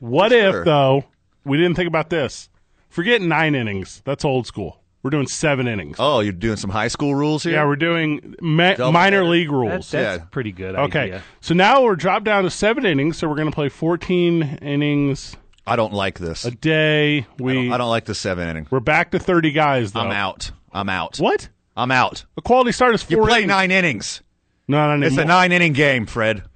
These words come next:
Speaker 1: Listen, this is covid's America,
Speaker 2: The
Speaker 1: okay?
Speaker 2: only, the only real strategery, you, you gotta worry about the strategery.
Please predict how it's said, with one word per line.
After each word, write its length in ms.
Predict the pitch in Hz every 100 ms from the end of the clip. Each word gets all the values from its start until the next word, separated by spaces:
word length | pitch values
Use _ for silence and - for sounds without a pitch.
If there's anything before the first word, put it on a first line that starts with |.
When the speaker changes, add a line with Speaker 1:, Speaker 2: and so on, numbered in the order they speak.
| _ _ _ _ _ _ _ -
Speaker 1:
Listen, 240 | 156 151
this 180 | 185 262
is 120 | 285
covid's 420 | - 185 165 135
America, 600 | 127 123 117 104 - 80 -
Speaker 2:
The 120 | 113
Speaker 1:
okay? 160 | 135 151
Speaker 2:
only, 140 | 156
the 200 | 135 117
only 220 | 156 185 156
real 540 | 117 147 151 151 143 _ _ _ -
strategery, 880 | - - 117 - 160 143 147 156 151 - _ _ _ - - -
you, 200 | 131 107 - - _
you 200 | 117 113
gotta 180 | 113 107
worry 140 | 110
about 200 | 101 101
the 60 | 95
strategery. 640 | - 92 - 143 131 143